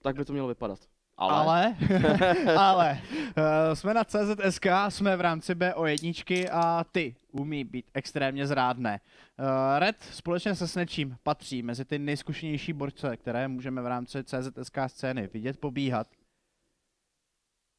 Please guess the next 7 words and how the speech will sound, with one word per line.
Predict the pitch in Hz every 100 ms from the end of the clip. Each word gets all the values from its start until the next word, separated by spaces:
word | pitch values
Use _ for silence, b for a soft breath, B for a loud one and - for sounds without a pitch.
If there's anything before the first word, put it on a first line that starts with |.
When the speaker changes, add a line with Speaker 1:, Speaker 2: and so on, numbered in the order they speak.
| _
Speaker 2:
A | - 95 123 135
určitě | 139 - 151
si | 143
vzpomeneme | 165 - 160 160 147 127 117
na | 120 113 117
pár | 120 127 135
highlightů, | 131 131 127 131 - 113